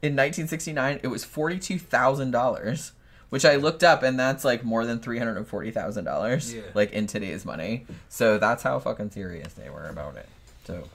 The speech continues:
Speaker 1: you know.
Speaker 2: I wonder how many, how often they fucked people over out of their, out of that reward.
Speaker 1: I always wonder
Speaker 2: Like,
Speaker 1: about
Speaker 2: they
Speaker 1: that,
Speaker 2: give
Speaker 1: because you never
Speaker 2: information
Speaker 1: really
Speaker 2: and they
Speaker 1: hear
Speaker 2: never,
Speaker 1: about
Speaker 2: like, "Oh, that's not why we caught him." You know, some shit like that.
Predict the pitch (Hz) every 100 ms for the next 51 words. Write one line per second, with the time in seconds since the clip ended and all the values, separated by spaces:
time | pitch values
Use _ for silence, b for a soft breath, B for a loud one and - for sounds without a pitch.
0 | - - 98 - 143 165 151 139 127 123
1 | - 135 123 123 - 110 98 95 127 107
2 | - 117 107 98 101 - - - _ 120
3 | 110 104 90 - - - 101 98 92 92
4 | - 104 95 92 95 95 90 87 92 82
5 | - - - - - - - b b -
6 | 110 440 403 220 233 240 170 135 120 104
7 | 110 104 170 240 226 226 220 233 247 214
8 | 202 185 180 185 175 151 135 131 123 -
9 | 123 117 107 110 123 - 123 110 104 92
10 | - - 95 87 90 - - 117 104 92
11 | 92 - 90 - - - 165 165 180